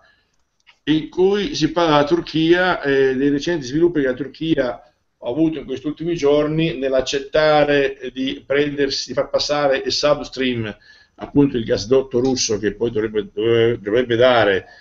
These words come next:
il gas all'Europa, e, e quindi in Turchia che addirittura si parla come che la Turchia potrebbe cambiare campo. Beh, in effetti la Turchia,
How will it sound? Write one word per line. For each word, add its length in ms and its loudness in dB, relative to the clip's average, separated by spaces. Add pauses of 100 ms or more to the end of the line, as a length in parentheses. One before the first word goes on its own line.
(260)
il 100 -20
gas 280 2
all'Europa, 840 4
e, 460 0
e 120 -8
quindi 420 2
in 100 0
Turchia 540 0
che 720 0
addirittura 360 0
si 160 -12
parla 500 2
come 400 -6
che 100 -6
la 60 2
Turchia 340 -2
potrebbe 340 -2
cambiare 320 -2
campo. 460 -2
Beh, 220 2
in 80 -8
effetti 520 -4
la 100 2
Turchia, 640 0